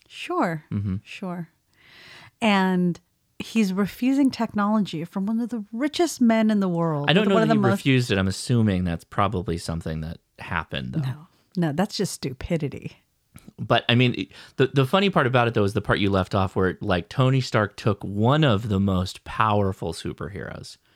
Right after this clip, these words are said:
Speaker 2: and just amped him all up with
Speaker 1: Oh,
Speaker 2: suit.
Speaker 1: absolutely.
Speaker 2: Like, Spider-Man is so insanely powerful.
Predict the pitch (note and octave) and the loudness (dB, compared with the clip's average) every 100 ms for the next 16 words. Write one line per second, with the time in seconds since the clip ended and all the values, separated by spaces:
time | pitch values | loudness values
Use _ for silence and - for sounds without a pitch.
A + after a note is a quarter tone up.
0 | _ _ _ - F#2+ F#2+ G2 F2 - - | _ _ _ -2 2 2 0 -2 -6 0
1 | F#2+ F2+ - E2 D#2 - E2+ D#2+ - D2+ | 2 0 -2 -6 -8 -8 -6 -6 -6 -6
2 | - - E4+ D#3 A3 - A3 C4+ A3 C#3+ | -4 0 2 2 0 0 0 -2 -2 0
3 | A2+ - - - - _ _ - - - | 0 0 -12 -20 -20 _ _ -14 -12 -2
4 | D#3 F#3 G3+ E3 B2 A2 G2 F#2+ G#2+ - | 2 2 4 4 4 4 2 0 -2 -4
5 | A2+ G2+ F#2+ F#2 F2+ F2 - _ _ _ | 0 2 2 0 -2 -6 -12 _ _ _
6 | _ - - - D3+ C3 A2 F#2 F2 F2 | _ -18 -14 -2 2 2 2 0 -4 -6
7 | E2+ - D2+ - - - | -8 -8 -8 -8 -14 -16